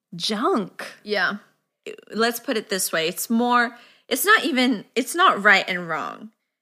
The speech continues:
Speaker 2: It's more what's appropriate and what's not.
Speaker 1: Yeah.
Speaker 2: Because every culture with that, it's different, you know?
Speaker 1: Yeah.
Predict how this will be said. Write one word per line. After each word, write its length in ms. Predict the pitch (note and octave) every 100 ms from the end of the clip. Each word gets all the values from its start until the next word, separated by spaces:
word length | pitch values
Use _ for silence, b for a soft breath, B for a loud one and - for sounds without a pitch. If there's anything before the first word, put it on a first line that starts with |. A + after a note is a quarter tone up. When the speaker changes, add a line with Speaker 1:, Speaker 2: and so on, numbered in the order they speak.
| _ -
Speaker 2:
It's 160 | C4
more 220 | C#4 D4 C#4
what's 220 | C4 C4+
appropriate 680 | - - G#3 G3 G3+ E3 -
and 140 | E3
what's 260 | C#3 - -
not. 340 | - - - -
Speaker 1:
Yeah. 340 | A#3+ A3 G#3+ A3+
Speaker 2:
Because 360 | A3 A#3 G3+
every 260 | G#3 G#3+ A3+
culture 760 | A3 - F#3 F3+ - F#3+ F#3 - _ _
with 180 | F#3+ F3+
that, 240 | E3+ E3
it's 220 | - - -
different, 460 | E3+ - D#3 -
you 100 | F3+
know? 180 | D#3+ D#3
Speaker 1:
Yeah. 260 | G3+ F3